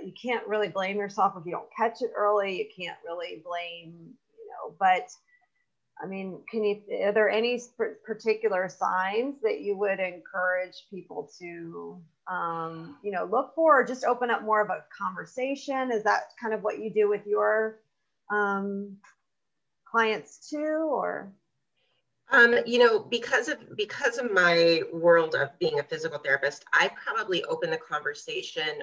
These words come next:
Speaker 2: more from the standpoint of, you know, "What does your typical diet look like?"
Speaker 1: Okay.
Speaker 2: Um, you know, "How much water do you drink?" And it's really, um, and again, I'm also working with women typically that are a lot my age.
Speaker 1: Mm-hmm.
Speaker 2: And it's really amazing.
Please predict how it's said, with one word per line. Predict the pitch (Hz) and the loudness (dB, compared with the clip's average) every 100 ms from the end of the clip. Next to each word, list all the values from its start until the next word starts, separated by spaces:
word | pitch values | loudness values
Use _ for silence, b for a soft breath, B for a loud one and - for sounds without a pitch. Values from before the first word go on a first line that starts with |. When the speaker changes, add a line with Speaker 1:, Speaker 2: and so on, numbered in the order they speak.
| - | -8
Speaker 2:
more | 170 160 160 160 165 | -6 -2 -2 -2 -4
from | 151 135 | -4 -4
the | |
standpoint | 131 - 165 147 147 156 143 | -8 -8 -4 -4 -4 -6 -4
of, | 135 127 - _ _ _ _ - | -2 -4 -10 _ _ _ _ -2
you | 180 | 2
know, | 175 | 2
"What | 220 | 2
does | 254 240 | -4 -6
your | 233 | -10
typical | - 254 175 | -10 -8 -6
diet | - - 185 185 - | -6 -4 -4 -4 -6
look | 123 - | -10 -8
like?" | - - - - B B _ 180 | -10 -10 -12 -20 B B _ -14
Speaker 1:
Okay. | 160 170 | -8 -2
Speaker 2:
Um, | 151 139 135 139 127 - _ - | 0 2 0 -2 -6 -14 _ -2
you | 180 | 0
know, | 170 | 2
"How | 180 | 2
much | 180 - | 0 0
water | 180 208 185 | -2 0 -2
do | 151 | -6
you | 143 | -14
drink?" | 131 131 131 131 127 | -12 -8 -6 -8 -8
And | - 160 B B B - | -6 -6 B B B -6
it's | - 214 | -6 -6
really, | 202 240 240 233 220 | -4 2 2 2 0
um, | 180 165 160 | 4 4 4
and | 185 196 | 4 4
again, | 185 | 6
I'm | 175 196 | 6 4
also | 180 175 | 2 0
working | 160 160 160 | 0 0 -2
with | 151 - | -6 -8
women | 156 151 147 139 - _ | -6 -4 -4 -6 -16 _
typically | - - 185 165 156 | -10 -4 -4 -4 -6
that | 139 | -6
are | 135 | -4
a | |
lot | 135 120 - _ 160 | -4 -6 -10 _ -6
my | 143 123 | -4 -2
age. | 120 - - - - | -4 -6 -10 -14 -8
Speaker 1:
Mm-hmm. | 220 175 160 _ _ - - | -6 -6 -10 _ _ -20 -8
Speaker 2:
And | 180 175 | -2 -2
it's | 170 160 | -2 0
really | 180 185 160 | 2 2 0
amazing. | 147 - 165 | -4 -6 -6